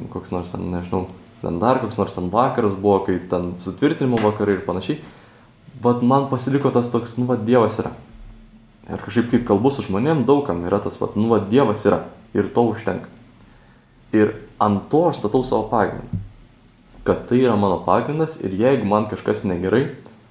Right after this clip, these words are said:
tuomet aš sakau, nu, vat, nu, Dievas yra. Ir iš esmės tai,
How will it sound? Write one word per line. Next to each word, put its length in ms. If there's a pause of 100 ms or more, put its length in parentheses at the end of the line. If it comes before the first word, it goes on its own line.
(100)
tuomet 320
aš 140
sakau, 260
nu, 140
vat, 160 (180)
nu, 160 (100)
Dievas 480
yra. 180 (120)
Ir 180
iš 140
esmės 300 (160)
tai, 240